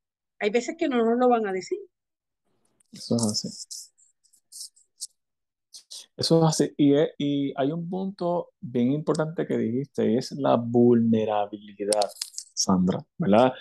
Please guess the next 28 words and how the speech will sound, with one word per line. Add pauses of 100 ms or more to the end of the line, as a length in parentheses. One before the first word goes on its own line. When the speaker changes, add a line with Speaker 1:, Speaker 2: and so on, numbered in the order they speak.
(280)
Speaker 2:
Cuando
un,
cuando
un
adolescente (280)
está
en
esa
etapa
de
vulnerabilidad (240)
y
posiblemente
viene
arrastrando
traumas
y,
y
experiencias
negativas
desde
la
niñez
que
no
han
sido
trabajadas,